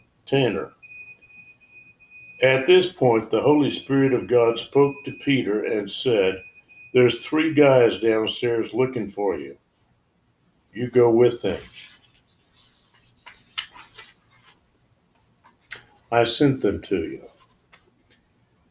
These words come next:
Peter went down and introduced himself. They told him who they were and why they came,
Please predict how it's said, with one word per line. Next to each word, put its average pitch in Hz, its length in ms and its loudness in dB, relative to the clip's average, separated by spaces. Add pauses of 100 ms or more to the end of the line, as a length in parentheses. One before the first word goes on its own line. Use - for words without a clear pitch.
(140)
Peter 135 220 4
went 120 240 2
down 113 260 2
and 101 220 -4
introduced 117 680 -8
himself. 101 640 -4
They 98 180 -4
told 139 380 0
him 107 140 0
who 117 200 -2
they 98 160 -2
were 104 480 0
and 87 240 -6
why 104 220 -2
they 90 180 -4
came, 110 580 -4